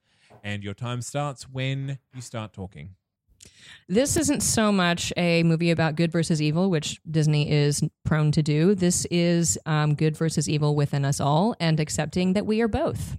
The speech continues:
Speaker 2: I really don't know what else to, to honestly say. It's, it speaks to, it actually speaks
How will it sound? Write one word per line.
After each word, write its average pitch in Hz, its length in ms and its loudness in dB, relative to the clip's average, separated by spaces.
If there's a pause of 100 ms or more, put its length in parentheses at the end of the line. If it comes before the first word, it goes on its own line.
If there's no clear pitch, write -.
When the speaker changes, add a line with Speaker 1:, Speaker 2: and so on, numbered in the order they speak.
(500)
Speaker 2:
I 165 120 -4
really 165 240 2
don't 170 180 0
know 175 140 4
what 175 200 4
else 185 220 2
to, 185 120 2 (180)
to - 80 -6
honestly 190 440 2
say. 185 420 2
It's, - 420 0
it - 280 -2
speaks - 540 0
to, 175 500 4 (120)
it 185 100 -2
actually 220 320 0
speaks - 360 2